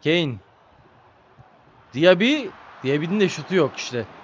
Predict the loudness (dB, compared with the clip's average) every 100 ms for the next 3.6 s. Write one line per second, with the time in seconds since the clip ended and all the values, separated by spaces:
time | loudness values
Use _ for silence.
0 | -20 -20 -6 -2 0 0 -2 4 4 4
1 | 0 0 0 0 0 4 4 2 -6 -6
2 | -8 -10 -18 -20 -20 _ _ _ -8 -6
3 | -2 2 4 4 2